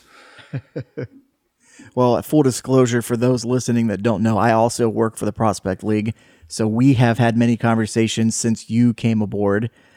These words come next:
Speaker 2: Uh, I understand. <laughs>
Speaker 1: Yeah.
Speaker 2: We, uh, some days, uh, they go very quick, and some days, uh, things that would normally be quick take a, a little bit longer than you would like, but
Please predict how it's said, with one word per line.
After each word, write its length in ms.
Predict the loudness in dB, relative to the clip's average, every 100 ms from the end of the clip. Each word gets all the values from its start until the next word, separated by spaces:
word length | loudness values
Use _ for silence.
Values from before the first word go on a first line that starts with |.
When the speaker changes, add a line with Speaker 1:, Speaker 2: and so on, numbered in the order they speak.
| _ -6
Speaker 2:
Uh, 160 | -4
I 140 | -2 0
understand. 720 | 0 -2 -2 -2 -4 -8 -18 -16
<laughs> 140 | -8 -4
Speaker 1:
Yeah. 220 | 0 0 2
Speaker 2:
We, 180 | 2 0 -8 -20 -10 0
uh, 140 | 2
some 240 | 2 2
days, 360 | 4 4 4 2
uh, 120 | 2
they 140 | 4 4
go 160 | 4
very 220 | 6 4
quick, 260 | 4 2 2
and 100 | 0
some 220 | 2 2
days, 420 | 4 4 4 2
uh, 320 | 2 4 4 0
things 320 | -2 0 0
that 80 | 0
would 120 | -2
normally 220 | 0 0 0
be 160 | -2
quick 220 | -2 -4 -4 -4
take 180 | -4 0
a, 200 | 0 0
a 40 |
little 180 | 0 0
bit 100 | 0
longer 320 | 0 0 0
than 160 | 0 0
you 100 | 0
would 120 | 0
like, 280 | -2 -4 -4
but 220 | -4 -4